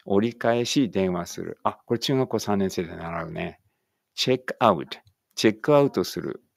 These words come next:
確認する。Fall asleep. これ見える？大丈夫？はい。えーっと、眠りに落ちる。Fill out. 書類に記入する。Get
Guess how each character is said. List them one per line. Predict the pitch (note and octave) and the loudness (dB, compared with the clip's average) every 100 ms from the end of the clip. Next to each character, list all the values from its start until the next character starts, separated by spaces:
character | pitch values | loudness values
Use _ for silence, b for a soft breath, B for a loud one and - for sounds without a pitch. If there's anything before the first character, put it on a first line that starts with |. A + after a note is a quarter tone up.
| _ - | _ -6
確 | G2 - | -6 -2
認 | A2 G#2+ G2+ | 0 2 0
す | - F2 | -4 -2
る。 | F#2 - _ _ _ _ _ _ _ _ - - | -2 -4 _ _ _ _ _ _ _ _ -6 6
Fall | B2 B2+ C3 C3 - | 10 10 10 4 -2
asleep. | G#2 - G#2 F2 C#2+ - - | -4 -2 -4 -4 -8 -16 -10
こ | C#3 | -8
れ | F#2+ | -6
見 | G#2+ | -8
え | B2 | -12
る？ | E2 - F2+ _ _ _ _ - | -14 -18 -20 _ _ _ _ -20
大 | |
丈 | G#2+ F3+ | -20 -20
夫？ | _ _ _ _ _ C4 _ _ _ - | _ _ _ _ _ -20 _ _ _ -18
は | |
い。 | - _ _ b b b b b b | -18 _ _ b b b b b b
え | F#2+ F2+ | -6 -6
ー | E2+ | -8
っ | _ - | _ -4
と、 | F2 E2 D#2+ E2 - | -2 -2 -4 -6 -4
眠 | G2+ A2 C3 C#3+ | 4 4 6 2
り | C#3 | 2
に | B2+ | 2
落 | G#2 F#2+ | 0 -2
ち | - - F#2 | -4 -2 -2
る。 | - _ _ _ _ _ _ | -2 _ _ _ _ _ _
Fill | - - C3+ C3 - - | -12 2 4 6 2 2
out. | A2 D#2+ B1+ - - _ _ - | 4 4 0 -12 -20 _ _ -12
書 | - A2 G#2 | -2 2 4
類 | G#2+ G#2 G2 | 4 2 0
に | B2 C#3+ - - | -2 -4 -8 -18
記 | - F#2+ | -6 -2
入 | F#2 F2+ F2 | 0 -2 -4
す | E2+ - F2 | -8 -12 -12
る。 | - _ _ _ _ _ - | -12 _ _ _ _ _ -10
Get | F#2+ E2+ C#3+ D#3 - | -4 4 4 4 -10